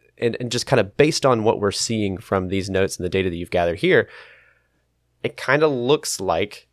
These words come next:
it's going to be, hopefully, if our run game does get started in the way that we hope for it to, it's gonna have to be a point for point kind of game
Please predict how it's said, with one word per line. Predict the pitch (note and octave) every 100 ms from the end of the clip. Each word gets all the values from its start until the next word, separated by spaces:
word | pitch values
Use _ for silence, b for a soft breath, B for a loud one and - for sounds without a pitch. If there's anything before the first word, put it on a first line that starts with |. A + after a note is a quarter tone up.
| _ _ _
it's | G#2+ A2
going | - G#2 G#2
to | G#2
be, | G#2+ G2+ G2 G2
hopefully, | - E3+ - G2 G#2 - -
if | G#2 A2
our | G#2+ G#2
run | G#2+
game | G#2 G2
does | A2 -
get | F#2+
started | - F2+ F2
in | F#2+
the | F#2
way | F#2+
that | G#2+
we |
hope | G#2+ G#2 -
for | E2+
it | -
to, | F#2 F2
it's | -
gonna | - C3
have | B2 -
to |
be | G#2 A#2+
a | G#2
point | - A2+ -
for |
point | G#2 G#2+ G#2
kind | A2
of | F#2+
game | E2+ B2+ D#2+